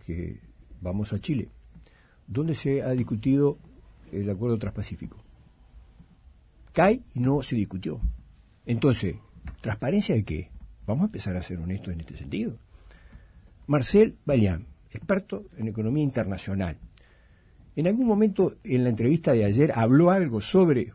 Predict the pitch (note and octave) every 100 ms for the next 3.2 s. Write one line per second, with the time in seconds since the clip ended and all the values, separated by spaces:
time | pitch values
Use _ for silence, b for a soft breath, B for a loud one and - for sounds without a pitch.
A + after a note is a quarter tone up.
0 | - C3+ D3+ D#3 C#3 A#2 G#2+ G2 - C#3+
1 | - - B2 B2 F#3 A3+ E3 C3 F#3 F3
2 | F#2 E2+ F2+ G2 D3 D#3+ G2 - A#2 D3
3 | F3 -